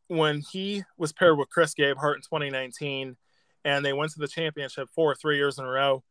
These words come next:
I personally felt like twenty nineteen was the best chance, and he was in a great position that night at Miami.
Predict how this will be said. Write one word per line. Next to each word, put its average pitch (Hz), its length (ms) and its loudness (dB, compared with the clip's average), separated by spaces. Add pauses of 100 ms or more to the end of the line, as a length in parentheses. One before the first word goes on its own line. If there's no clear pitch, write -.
(560)
I 175 140 8
personally 220 460 2
felt 175 140 -2
like 139 140 -12
twenty 170 220 -6
nineteen 151 460 -8
was 170 200 0
the - 140 -20
best 151 260 -4
chance, 156 360 -8
and 131 100 -10
he 180 200 -4
was 143 440 2
in 160 120 -2
a 143 40 -2
great 156 320 0
position 156 540 -4
that 147 260 -4
night 147 240 -2
at 143 100 -8
Miami. 139 680 -8